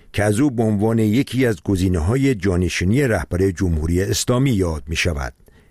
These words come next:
بلومبرگ به نقل از منابع مطلع خود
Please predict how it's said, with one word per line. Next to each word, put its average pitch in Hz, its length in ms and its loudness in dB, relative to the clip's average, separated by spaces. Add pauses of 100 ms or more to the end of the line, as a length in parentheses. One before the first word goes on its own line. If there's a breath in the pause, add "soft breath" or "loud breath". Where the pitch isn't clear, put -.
(160 soft breath)
بلومبرگ 143 480 0
به 120 120 -2
نقل 127 280 0
از 117 140 -2
منابع 107 480 2
مطلع 95 580 0
خود 123 380 -2